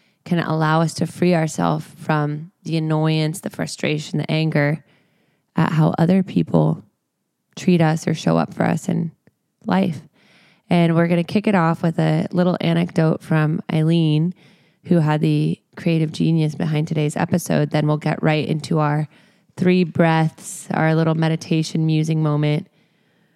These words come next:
personal anecdotes, the good, the bad, the dirty, around archetypes and shadows. And then we'll end with a few journaling questions, reflections, takeaways for you all before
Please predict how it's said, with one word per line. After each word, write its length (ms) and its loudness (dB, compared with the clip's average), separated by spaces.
personal 460 2
anecdotes, 760 0
the 120 -2
good, 280 0
the 60 -2
bad, 380 -2
the 80 -4
dirty, 580 0
around 400 0
archetypes 680 -4
and 120 0
shadows. 560 -2
And 80 0
then 160 0
we'll 140 -2
end 240 0
with 160 -4
a 60 -4
few 340 0
journaling 400 4
questions, 540 0
reflections, 560 -2
takeaways 520 2
for 100 0
you 100 4
all 120 2
before 540 0